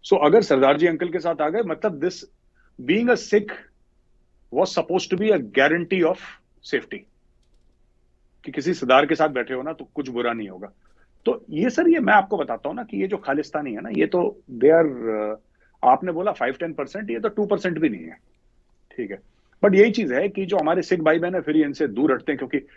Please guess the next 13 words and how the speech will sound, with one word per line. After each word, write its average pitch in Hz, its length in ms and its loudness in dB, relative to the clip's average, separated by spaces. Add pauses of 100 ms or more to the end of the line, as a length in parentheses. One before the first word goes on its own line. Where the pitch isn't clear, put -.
(160)
उनके, 196 200 2
सर, 185 140 4
अपने 147 200 0
काम 117 240 2
काज 107 240 0
हैं, 98 120 -14 (560)
उनके 151 240 0
अपने 135 200 0
family 120 360 0
है, 117 160 0
दस 127 200 0
चीजें 107 180 -8
हैं। 98 140 -16